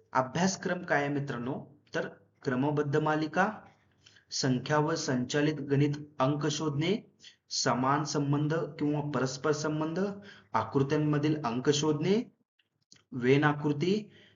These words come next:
कालमापन, रांगेवर आधारित प्रश्न, विधाने व अनुमान, आकृतीची आरशातील प्रतिमा, आकृतीचे पाण्यातील प्रतिबिंब, दिशा व अंतर,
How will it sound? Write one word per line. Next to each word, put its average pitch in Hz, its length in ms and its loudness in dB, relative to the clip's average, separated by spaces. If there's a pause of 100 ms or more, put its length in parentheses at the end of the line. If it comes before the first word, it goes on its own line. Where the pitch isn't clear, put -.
(180)
कालमापन, 147 760 2 (680)
रांगेवर 127 540 4
आधारित 139 380 4 (140)
प्रश्न, 170 400 -2 (1080)
विधाने 139 600 4
व 131 140 2
अनुमान, 143 600 4 (600)
आकृतीची 151 880 2
आरशातील 147 640 0
प्रतिमा, 147 520 0 (480)
आकृतीचे 147 720 2
पाण्यातील 135 720 0
प्रतिबिंब, 151 560 2 (440)
दिशा 131 440 4
व 156 140 4
अंतर, 151 680 2